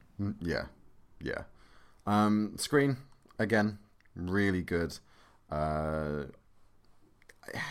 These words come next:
it's, it's really hard to tell the difference unless you've got them side by side. The only thing is that when it is, uh, when it is obviously just on a, displaying something black, the notch and the bezels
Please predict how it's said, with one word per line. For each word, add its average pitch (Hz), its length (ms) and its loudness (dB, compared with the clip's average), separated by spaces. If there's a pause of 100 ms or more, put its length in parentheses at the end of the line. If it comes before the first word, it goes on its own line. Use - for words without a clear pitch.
(520)
it's, 90 240 -6
it's 90 240 -4
really 82 340 2
hard 82 280 2
to - 80 -6
tell 85 160 0
the 80 80 0
difference 80 400 -4
unless 82 280 -2
you've 80 120 -4
got 73 140 -2
them 80 100 -6
side 82 260 0
by 82 120 -2
side. 85 400 0 (280)
The 82 100 -6 (100)
only 82 340 0
thing 85 340 -4
is 80 160 -4
that 80 120 -2
when 80 180 -2
it 80 100 -4
is, 87 420 -6 (100)
uh, 80 60 -4
when 85 160 -2
it 82 60 -6
is 87 140 -4
obviously 80 300 -6
just 82 220 -8
on 87 160 -2
a, 82 60 -4 (360)
displaying 92 340 0
something 98 260 0
black, 104 320 2 (580)
the 73 320 -6
notch 85 360 0
and 78 100 -4
the 69 40 -6
bezels 69 360 -4